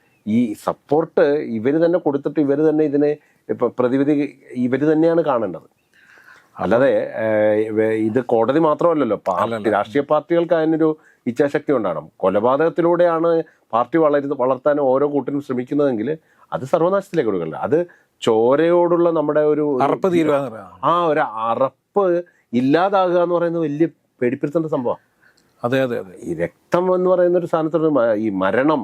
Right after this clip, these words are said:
Speaker 1: അല്ലെങ്കിൽ കൊലപാതകം ഇതൊക്കെ വളരെ ഒരു നിസ്സാരമായ ഒരു കാര്യമാണ്, ഒരു നാട്ടുനടപ്പാണെന്ന് വരുന്നത് മൊത്തത്തിൽ ഏത് സമൂഹത്തെയും ബാധിക്കുന്ന ഒരു വല്ലാത്ത ഒരു, എന്താ, രോഗമാണ്, ഒരു
Speaker 2: അതെ,
Speaker 1: മാനസിക
Speaker 2: അത്
Speaker 1: രോഗമാണ്.
Speaker 2: തന്നെ.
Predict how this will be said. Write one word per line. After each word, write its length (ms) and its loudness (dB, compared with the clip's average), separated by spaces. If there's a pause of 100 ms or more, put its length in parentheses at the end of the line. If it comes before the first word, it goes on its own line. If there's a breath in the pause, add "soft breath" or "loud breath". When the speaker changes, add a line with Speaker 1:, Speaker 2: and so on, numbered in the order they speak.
(100)
Speaker 1:
അല്ലെങ്കിൽ 240 -4 (100)
കൊലപാതകം 480 2
ഇതൊക്കെ 240 -2 (380 soft breath)
വളരെ 300 2
ഒരു 120 0 (320)
നിസ്സാരമായ 600 0
ഒരു 160 0
കാര്യമാണ്, 440 0
ഒരു 120 -8
നാട്ടുനടപ്പാണെന്ന് 760 -2
വരുന്നത് 320 -2 (500)
മൊത്തത്തിൽ 400 0 (280)
ഏത് 240 0
സമൂഹത്തെയും 500 -2
ബാധിക്കുന്ന 400 -2
ഒരു 140 -2
വല്ലാത്ത 360 -2 (420 soft breath)
ഒരു, 100 2 (160)
എന്താ, 140 0 (140)
രോഗമാണ്, 480 0 (480)
ഒരു 80 -4
Speaker 2:
അതെ, 60 2
Speaker 1:
മാനസിക 220 2
Speaker 2:
അത് 120 0
Speaker 1:
രോഗമാണ്. 180 2
Speaker 2:
തന്നെ. 120 -4